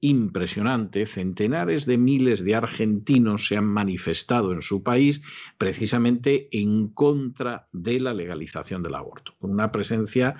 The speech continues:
muy grande de evangélicos, de católicos, incluso de organizaciones cívicas. Pero hoy lunes eso se tiene que discutir en la Cámara de Diputados.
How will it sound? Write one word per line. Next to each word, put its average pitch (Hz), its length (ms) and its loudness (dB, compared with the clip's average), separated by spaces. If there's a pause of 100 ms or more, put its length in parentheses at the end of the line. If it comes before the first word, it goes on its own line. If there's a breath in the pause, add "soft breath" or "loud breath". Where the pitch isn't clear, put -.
(340 loud breath)
muy 98 240 2
grande 147 720 2
de 87 100 -8
evangélicos, 143 920 0
de 98 120 -4
católicos, 131 720 0
incluso 110 640 0
de 92 180 -2
organizaciones 87 880 -2
cívicas. - 580 -12 (460 loud breath)
Pero 147 220 4
hoy 220 140 4
lunes 190 840 0
eso 139 400 0
se 101 160 -6
tiene 117 300 -2
que 98 120 -4
discutir 117 880 2 (280 soft breath)
en 107 180 0
la 87 100 -2
Cámara 107 540 -2
de 101 320 2
Diputados. - 880 -10